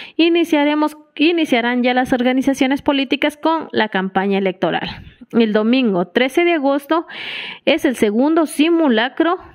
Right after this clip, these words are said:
a nivel nacional y también tendremos el debate de los candidatos a la presidencia nacional. Y solo tenemos, solo, eh, los debates es obligatorio para los presidentes.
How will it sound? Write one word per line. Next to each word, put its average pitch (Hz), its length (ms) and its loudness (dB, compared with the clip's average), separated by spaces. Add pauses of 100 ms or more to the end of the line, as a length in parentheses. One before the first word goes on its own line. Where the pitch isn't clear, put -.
a - 160 0
nivel 214 300 2
nacional 302 560 -2
y 381 180 2
también 302 400 0
tendremos 269 600 0
el 247 280 0
debate 233 580 -2 (420)
de 302 460 2 (160)
los 220 260 2
candidatos 214 720 0
a 226 120 0
la 190 140 0
presidencia 190 840 -2 (480)
nacional. 196 640 0 (460)
Y 247 140 4
solo 320 260 2
tenemos, 262 520 2
solo, 294 600 2
eh, 233 180 0
los 208 180 0
debates 220 460 0
es 233 200 0
obligatorio 254 760 2
para 262 460 -2
los 226 580 0
presidentes. 175 1040 -4